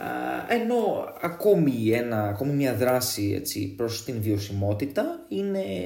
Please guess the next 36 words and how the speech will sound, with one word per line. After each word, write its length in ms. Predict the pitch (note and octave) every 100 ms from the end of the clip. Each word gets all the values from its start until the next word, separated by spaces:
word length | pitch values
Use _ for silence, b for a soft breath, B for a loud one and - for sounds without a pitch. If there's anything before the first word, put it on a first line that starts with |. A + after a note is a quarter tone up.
| - -
οι 100 | -
πτήσεις 480 | - - G#3+ - G#3+
με 100 | D#3+
βιώσιμα 380 | C#3 D3+ - E3+
αεροπορικά 380 | C#3+ C3+ C#3
καύσιμα. 580 | D#3 G#2+ F#2+ - E2 - B B B B B B
Πριν 160 | E3+ F#3
λίγες 320 | F#3+ D3 B2+
μέρες 280 | B2+ B2+ A#2+
και 100 | A#2
συγκεκριμένα 600 | A2+ A#2 A2+ A#2 C#3+ C#3+
στα 200 | - A2+
τέλη 300 | C#3 C#3 B2
του 120 | G#2+
Μαρτίου, 460 | G#2 F#2 - C3+ F#3
ένα 200 | E3 C#3
Airbus, 300 | A#2 A#2+ -
όπως 220 | A2 G#2 A2+
είπαμε, 220 | G#2 G2+
Α 60 |
τριακόσια 420 | G2+ - G2+ G2+ F#2
ογδόντα, 560 | - G#2 - A3 - B B B B
εκτέλεσε 520 | D#3+ - G#3+ F3 C#3+
αυτή 180 | G#2 A2
την 220 | G2+ F2+
πτήση. 400 | E2+ F2 - F3+ B3+ - B B B B _
Ε, 260 | - C#3 C#3
χρησιμοποίησε 580 | - - C#3+ G3 G3
είκοσι 220 | F3 - A#2+
εφτά 280 | - F3+
τόνους 320 | F3 E3+ C#3+ A#2
μη 180 | D3
αναμειγμένου 500 | D#3 B2+ A2 B2+ B2+
βιώσιμου 360 | G#2 A2 G#2+ G2+
αεροπορικού 480 | F#2 F#2+ F2+ F2 G#2
καυσίμου, 720 | E2+ - - - E3 F#3+ C#4